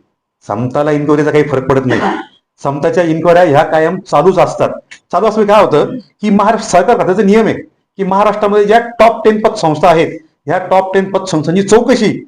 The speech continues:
अहवाल हा ते प्रत्येक वर्षी चेक करत असतात. आत्ताच तीन महिन्यापूर्वी समताची पूर्ण चौकशी झाली आणि सहकार खात्याने अहवाल पण पब्लिश केला की इथलं कारभार एकदम सुसज्ज आहे, इथल्या कुठल्याही कामकाजामध्ये काहीही अडचणी नाही, असा चांगला, चांगला कोरा अहवाल आला.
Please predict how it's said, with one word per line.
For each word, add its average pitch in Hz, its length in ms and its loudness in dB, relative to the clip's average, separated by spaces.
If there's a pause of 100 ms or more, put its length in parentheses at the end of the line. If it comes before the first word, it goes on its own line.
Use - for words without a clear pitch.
(380)
अहवाल 202 340 2
हा 175 260 0
ते 190 180 2
प्रत्येक 208 460 -2
वर्षी 220 140 0
चेक 202 280 0
करत 180 120 2
असतात. 156 300 -2 (760)
आत्ताच 247 360 0
तीन 254 240 0
महिन्यापूर्वी 240 400 2
समताची 185 340 -2
पूर्ण 208 240 0
चौकशी 233 360 2
झाली 185 300 2 (340)
आणि 170 120 -4
सहकार 208 380 -2
खात्याने 180 200 0
अहवाल 208 240 4
पण - 80 2
पब्लिश 269 420 2
केला 165 200 4 (460)
की 196 100 0
इथलं 196 260 0
कारभार 180 440 0
एकदम 175 220 -2
सुसज्ज 160 400 -2
आहे, 170 200 2 (320)
इथल्या 165 220 -2
कुठल्याही 175 360 -4
कामकाजामध्ये 156 560 -2
काहीही 143 360 0
अडचणी 196 320 2
नाही, 180 200 0 (380)
असा - 160 -4
चांगला, 196 220 -2
चांगला 190 420 -2
कोरा 196 280 0
अहवाल 185 320 4
आला. 151 280 2